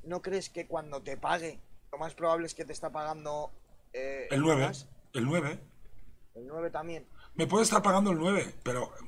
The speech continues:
Speaker 2: esto es muy sencillo. Le ponemos la, la, la copiamos y le preguntamos a
Speaker 1: No sé,
Speaker 2: Diego
Speaker 1: a mí me gusta
Speaker 2: el próximo
Speaker 1: diez por ciento
Speaker 2: día.
Speaker 1: porque le dejo un call muy, muy, muy fácil, incluso un cinco, porque tú, hombre, tú aquí lo conoces más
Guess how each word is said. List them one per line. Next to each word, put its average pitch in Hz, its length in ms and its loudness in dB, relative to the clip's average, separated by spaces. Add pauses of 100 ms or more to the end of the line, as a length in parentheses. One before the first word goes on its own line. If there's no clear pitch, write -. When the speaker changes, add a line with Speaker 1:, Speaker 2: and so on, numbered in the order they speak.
(420)
Speaker 2:
esto 139 640 2
es 113 140 -2
muy 151 160 2
sencillo. 135 540 0 (520)
Le 131 140 -2
ponemos 135 500 -2
la, 139 380 0
la, 123 460 -4
la 120 200 -4
copiamos 156 460 0
y 156 40 0
le 135 100 -2
preguntamos 123 500 -2
a 135 60 2
Speaker 1:
No 123 40 0
sé, 135 60 0
Speaker 2:
Diego 147 240 2
Speaker 1:
a 160 80 0
mí 175 100 -4
me 185 140 -2
gusta 180 340 -2
Speaker 2:
el 170 40 0
próximo 175 180 2
Speaker 1:
diez 135 100 -2
por 247 160 2
ciento 190 220 -2
Speaker 2:
día. 165 80 -2
Speaker 1:
porque 160 500 2
le 165 220 0
dejo - 260 -2
un 190 220 0
call 190 220 2
muy, 185 220 0
muy, 185 240 -2
muy 185 220 -2
fácil, 185 480 0 (320)
incluso 165 380 -4
un 180 100 -2
cinco, 190 380 -4
porque 135 400 -4 (720)
tú, 165 240 0
hombre, 170 240 0
tú 165 140 0
aquí 160 180 -2
lo 175 120 2
conoces 160 420 -4
más 175 340 -6